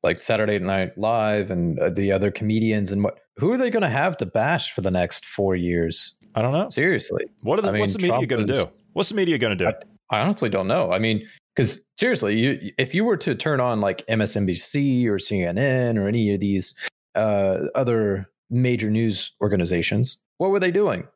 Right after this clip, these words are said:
Speaker 1: Bashing Trump for four years straight. Uh, uh, I mean, <laughs> Trump is what kept their ratings up. What are they gonna do now that he's out? They just gonna sit there and praise Biden? "Oh, the, so wonderful Biden is."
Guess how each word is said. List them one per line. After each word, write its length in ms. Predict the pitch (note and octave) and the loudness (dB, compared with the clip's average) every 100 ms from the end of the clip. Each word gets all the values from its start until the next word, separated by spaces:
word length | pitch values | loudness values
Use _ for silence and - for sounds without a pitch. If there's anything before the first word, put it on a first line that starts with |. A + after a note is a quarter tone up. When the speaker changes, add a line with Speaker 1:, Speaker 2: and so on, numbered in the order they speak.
| - | -12
Speaker 1:
Bashing 480 | G#2 A#2 B2 - A2 | -2 0 0 0 -2
Trump 380 | - C#3+ F#2+ - _ _ - | 0 0 0 -6 _ _ -6
for 80 | |
four 260 | A2 C#3+ D3+ | -4 0 0
years 640 | C3 D3 G#2 F2+ G2+ - - _ - | 2 2 2 0 0 -2 -6 _ -12
straight. 360 | - - G#2 - F#3+ F3+ - | -4 0 0 -2 -6 -4 2
Uh, 220 | F2 D2 - _ - | 2 0 -6 _ -2
uh, 200 | F#2 - | -2 0
I 80 | E2 | 0
mean, 280 | B2+ B2+ A2+ - - | 0 0 -2 -6 -10
<laughs> 220 | - - | -18 -16
Trump 300 | - F3 F3 - - | -4 -2 -2 -6 -2
is 200 | B2 A2+ | -2 0
what 340 | B2 A#2+ - | 0 -2 -4
kept 300 | - D3+ - | -2 -2 -2
their 220 | B2 A#2+ A2 | 0 0 2
ratings 460 | A#2 A#2+ G2+ F#2 - | 0 0 -2 -4 -2
up. 300 | B2 - - _ - | -2 -2 -10 _ -6
What 140 | B2+ | -2
are 40 | D3+ | 0
they 100 | D#3+ | 0
gonna 160 | D#3 | 0
do 160 | D3+ D#3 | 0 0
now 180 | C#3+ C#3+ | 0 0
that 80 | C#3 | 0
he's 160 | B2 | 0
out? 300 | D3 - - _ _ - | 0 -2 -6 _ _ -2
They 120 | G#2+ | 0
just 260 | G#2 A2 | 0 -2
gonna 160 | B2+ G#2+ | 0 0
sit 180 | - - | 0 0
there 160 | A#2 | 0
and 120 | G2+ - | 0 -2
praise 340 | G#2+ A2 G2 | -2 -2 -2
Biden? 500 | F#2+ G2 B2 D#3 D#3+ _ - | 0 0 0 -2 -4 _ -6
"Oh, 380 | G#2+ A#2 G#2+ F#2 | -2 0 0 0
the, 320 | F#2 F#2 E2 - _ - | 0 0 -2 -8 _ -8
so 220 | - A2 | -2 0
wonderful 580 | F2+ G2+ A2+ F#2+ F#2+ F2 | 0 0 0 -2 -4 -2
Biden 400 | F#2+ A2 F#2+ F2 | 0 0 0 0
is." 360 | E2 E2 - | 0 0 -4